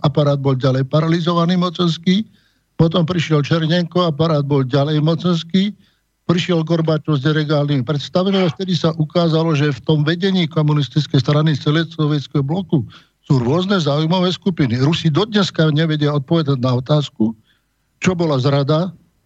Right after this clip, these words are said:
a čo bola neschopnosť. Tá ich trápi dodneska, nemajú ho vyriešenú. Ale musím povedať aj to, že keď sa Sovietsky zväz rozpadal, tak boli dve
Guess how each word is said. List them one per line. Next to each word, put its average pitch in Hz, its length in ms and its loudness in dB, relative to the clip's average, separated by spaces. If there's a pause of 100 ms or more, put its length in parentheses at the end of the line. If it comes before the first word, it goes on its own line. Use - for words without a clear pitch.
(180)
a - 80 4
čo 160 160 -2
bola 156 240 0
neschopnosť. 127 800 -4 (320)
Tá 226 160 2
ich 185 160 -4
trápi 175 320 0
dodneska, 170 560 0
nemajú 160 320 0
ho 139 160 -2
vyriešenú. 127 640 -4 (640)
Ale 160 240 2
musím 185 320 0
povedať 190 400 2
aj 175 80 -2
to, 180 160 0
že 180 80 0
keď 170 160 -2
sa 170 160 0
Sovietsky 175 480 -2
zväz 143 320 -2
rozpadal, 170 560 0
tak 151 240 -2
boli 160 160 0
dve 147 240 -2